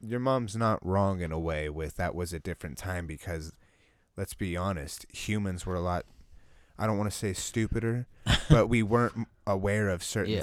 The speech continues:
Speaker 1: things as much as we are now. Like, medical things back then are completely
Speaker 2: Yeah.
Speaker 1: different than they are now
Speaker 2: But the
Speaker 1: because we're
Speaker 2: pedophilia
Speaker 1: aware.
Speaker 2: still seems the same.
Speaker 1: <sighs>
Speaker 2: It
Speaker 1: Well,
Speaker 2: seems
Speaker 1: I
Speaker 2: like it's
Speaker 1: mean,
Speaker 2: at the same consistent level.
Speaker 1: that's more of a human,
Speaker 2: Yeah,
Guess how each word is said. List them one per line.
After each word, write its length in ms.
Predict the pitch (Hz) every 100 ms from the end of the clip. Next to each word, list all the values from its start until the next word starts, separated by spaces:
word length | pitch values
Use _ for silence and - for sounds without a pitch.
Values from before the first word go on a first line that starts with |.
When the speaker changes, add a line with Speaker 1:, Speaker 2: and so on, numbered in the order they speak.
| 62
Speaker 1:
things 400 | 101 87 85 90
as 180 | 90 -
much 260 | 98 -
as 160 | 95 90
we 140 | 92
are 240 | - 90 82
now. 420 | 78 87 76 71
Like, 180 | 104 95
medical 540 | 104 101 107 - 123 110
things 380 | - 117 113 -
back 320 | 113 104 -
then 380 | 107 104 113 -
are 120 | 107
completely 580 | - 107 - 123 - 90
Speaker 2:
Yeah. 120 | 107
Speaker 1:
different 260 | 104 117 104
than 160 | 113
they 80 | 110
are 180 | 110 110
now 220 | 101 113
Speaker 2:
But 100 | 98
the 60 | 120
Speaker 1:
because 200 | 110 104
we're 160 | 143 107
Speaker 2:
pedophilia 140 | 101 98
Speaker 1:
aware. 280 | 104 107 101
Speaker 2:
still 140 | 107
seems 380 | - 113 104 -
the 120 | -
same. 460 | - - - - -
Speaker 1:
<sighs> 380 | 123 - - -
Speaker 2:
It 80 | 107
Speaker 1:
Well, 100 | 101
Speaker 2:
seems 140 | 98
Speaker 1:
I 40 | 101
Speaker 2:
like 100 | 156
it's 80 | 110
Speaker 1:
mean, 100 | 123
Speaker 2:
at 120 | 120
the 100 | 110
same 300 | 127 117 110
consistent 600 | 117 107 113 107 113 73
level. 300 | 82 - 110
Speaker 1:
that's 300 | 113 135 -
more 220 | 127 120 113
of 120 | 90
a 80 | 82
human, 680 | - 107 95 76 58 55 -
Speaker 2:
Yeah, 360 | 110 90 57